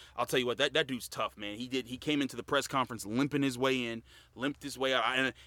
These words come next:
and, like, it, it, I, I saw him limping around the Pete afterwards. And he didn't want no crutches. He didn't want no ice. He's like, "I'm good. I'm playing Tuesday." Well, they're playing Minnesota. It's gonna be bad. But the bottom line is this. Look,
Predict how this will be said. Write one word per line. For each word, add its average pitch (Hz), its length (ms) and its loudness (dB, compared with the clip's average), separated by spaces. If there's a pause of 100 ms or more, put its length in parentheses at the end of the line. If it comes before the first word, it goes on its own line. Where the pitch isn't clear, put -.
and, 147 120 6
like, 139 100 4
it, 147 60 4
it, 131 340 2
I, 127 140 8
I 131 80 8
saw 185 260 8
him 143 160 8
limping 190 260 8
around 175 380 10
the 160 80 -4
Pete 208 220 0
afterwards. 107 560 -4 (680)
And 127 80 -6
he 147 80 2
didn't 190 120 4
want 196 100 4
no 190 80 4
crutches. 170 400 2
He 160 80 0
didn't 185 140 4
want 185 100 4
no 185 100 6
ice. 156 280 6
He's 139 140 -2
like, 127 120 4
"I'm 185 160 10
good. 147 240 10
I'm 156 100 8
playing 170 360 2
Tuesday." 131 520 -2 (960)
Well, 107 100 -18
they're 104 120 -10
playing 117 240 -6
Minnesota. 104 420 -4
It's 95 120 -8
gonna 101 140 -6
be 98 100 -10
bad. - 280 -14 (2000)
But - 80 -20
the - 60 -14
bottom 123 240 4
line 117 220 4
is 107 140 -6
this. - 360 -2 (1300)
Look, 117 180 2